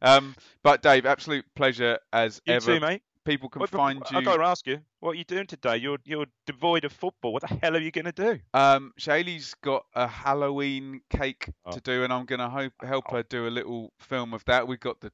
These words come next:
Speaker 2: Oh,
Speaker 1: dogs.
Speaker 2: great stuff. Look forward
Speaker 1: Gonna,
Speaker 2: to that.
Speaker 1: yeah, we're gonna get some, um, get some food for tonight. Probably download a movie,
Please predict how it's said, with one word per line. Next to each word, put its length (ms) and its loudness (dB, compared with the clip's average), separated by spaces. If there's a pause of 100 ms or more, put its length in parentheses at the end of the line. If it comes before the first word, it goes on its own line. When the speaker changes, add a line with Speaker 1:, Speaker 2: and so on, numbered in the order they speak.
(140)
Speaker 2:
Oh, 140 4
Speaker 1:
dogs. 120 0
Speaker 2:
great 200 0
stuff. 300 -6
Look 140 -12
forward 220 -4
Speaker 1:
Gonna, 80 -2
Speaker 2:
to 60 -6
that. 100 -6 (120)
Speaker 1:
yeah, 180 -2
we're 120 -4
gonna 240 -8
get 240 -6
some, 640 -12
um, 680 -4 (220)
get 180 -8
some 140 -18
food 400 -4
for 140 -12
tonight. 420 -4
Probably 280 -12
download 460 -4
a 60 -8
movie, 640 -4